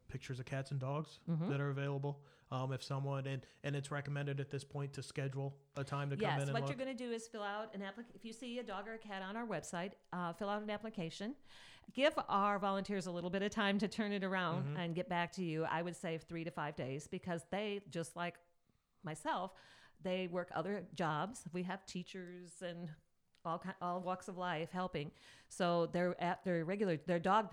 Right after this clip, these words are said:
Speaker 2: <laughs> or their dollar paying jobs, as we
Speaker 1: Yep.
Speaker 2: call it, during the day. And, um, you know, their passion in the evening on Saturday. So like I said, give 'em a little breathing room. They will get to you. I promise you.
Speaker 1: <laughs>
Speaker 2: They want those dogs and cats out the door just as badly as you want one.
Speaker 1: Yep.
Speaker 2: So.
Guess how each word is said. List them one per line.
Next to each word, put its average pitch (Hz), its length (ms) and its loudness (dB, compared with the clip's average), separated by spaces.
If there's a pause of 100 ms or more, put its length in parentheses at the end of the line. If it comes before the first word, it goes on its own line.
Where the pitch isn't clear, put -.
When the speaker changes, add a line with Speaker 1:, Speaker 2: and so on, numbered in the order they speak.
Speaker 2:
<laughs> - 40 0
or 165 100 0
their 156 180 0
dollar 185 300 0
paying 170 300 -2
jobs, 156 340 0
as 151 120 0
we 151 80 4
Speaker 1:
Yep. 156 80 2
Speaker 2:
call 151 240 6
it, 175 100 0 (420)
during 175 200 4
the 170 100 2
day. 214 540 6
And, 175 500 0
um, 170 500 0 (160)
you 220 120 0
know, 175 340 -2
their 185 140 2
passion 180 680 0 (180)
in 185 120 2
the 165 160 -4
evening 170 300 -2
on 165 120 -2
Saturday. 180 480 0
So - 220 -8
like 170 200 -6
I 175 40 -6
said, 151 220 -8
give 185 140 -4
'em 196 100 -2
a 190 60 -2
little 202 180 -2
breathing 180 320 -4
room. 170 260 -4
They 170 160 -2
will 180 180 2
get 202 220 -4
to 208 120 -6
you. 190 180 -2
I 147 100 -2
promise 165 440 -6
you. 175 220 2
Speaker 1:
<laughs> 165 40 -6
Speaker 2:
They 170 160 2
want 185 220 2
those 196 180 0
dogs 180 320 2
and 190 80 -4
cats 180 240 -4
out 175 140 -2
the 185 60 -4
door 175 240 -2
just 170 300 -6
as 175 80 -4
badly 170 380 -2
as 160 120 -2
you 170 120 4
want 151 240 0
one. - 300 -4
Speaker 1:
Yep. 131 140 2
Speaker 2:
So. 139 140 -4